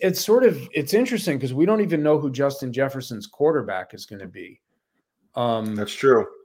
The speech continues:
Speaker 1: you know, and if it's, like, Jaren Hall, I'm not taking him at the one one. I
Speaker 2: Oh,
Speaker 1: mean, there's no
Speaker 2: Lord.
Speaker 1: way the Vikings are doing that.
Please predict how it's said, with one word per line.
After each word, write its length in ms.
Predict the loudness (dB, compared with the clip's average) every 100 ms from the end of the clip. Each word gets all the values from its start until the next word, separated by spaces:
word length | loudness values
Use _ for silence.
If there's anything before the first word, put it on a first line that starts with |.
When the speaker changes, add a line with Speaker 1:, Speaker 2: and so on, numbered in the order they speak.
| _ -4
Speaker 1:
you 120 | 0
know, 360 | 2 0 -2 -6 -14 -18 -10
and 600 | -6 -2 -2 -4 -8 -12 -18 _ _ _ _ _ _ 0
if 140 | 4
it's, 200 | 4 4
like, 240 | 2 2 0
Jaren 440 | 0 0 0 -2
Hall, 500 | -2 0 2 0 -4
I'm 100 | -4
not 160 | -2 -2
taking 320 | -2 -4 -6
him 140 | -8 -8
at 100 | -10
the 80 |
one 260 | -8 -8 -6
one. 140 | -2
I 60 | 2
Speaker 2:
Oh, 20 |
Speaker 1:
mean, 140 | 4 4
there's 200 | 4 4
no 120 | 6
Speaker 2:
Lord. 80 | 6
Speaker 1:
way 80 | 6
the 140 | 4
Vikings 400 | 0 0 -2 -8
are 80 | -10
doing 380 | -8 -6 -4 -6
that. 280 | -10 -12 -14